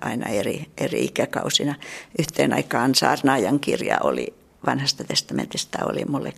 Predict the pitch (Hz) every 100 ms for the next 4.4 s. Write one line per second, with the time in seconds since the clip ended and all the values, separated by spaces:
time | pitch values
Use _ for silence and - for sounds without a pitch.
0 | - 135 135 135 147 - _ - - -
1 | - - _ - - - - - - -
2 | - 107 113 147 - - - _ - -
3 | - - - - - 117 - - - -
4 | - - - 139